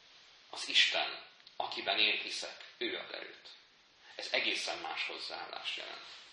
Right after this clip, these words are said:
Mert, ö, az én hitem sem tőlem függ, hanem Isten ajándéka az. Ezt mondja Pál apostol is.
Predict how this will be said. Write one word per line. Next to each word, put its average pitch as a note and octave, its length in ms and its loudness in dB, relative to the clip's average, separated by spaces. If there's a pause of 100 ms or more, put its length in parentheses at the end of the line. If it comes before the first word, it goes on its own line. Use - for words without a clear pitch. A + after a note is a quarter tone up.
(400)
Mert, G#2 280 0
ö, G#2+ 220 8 (200)
az - 80 -4
én C3+ 180 8
hitem G2+ 440 6
sem - 480 10
tőlem F#2 380 6
függ, - 340 -8 (840)
hanem F2 380 -4 (280)
Isten - 340 4
ajándéka - 640 -4
az. - 420 -6
Ezt - 200 -6
mondja F2 300 -6
Pál F#2 160 -6
apostol - 460 -12
is. - 240 -10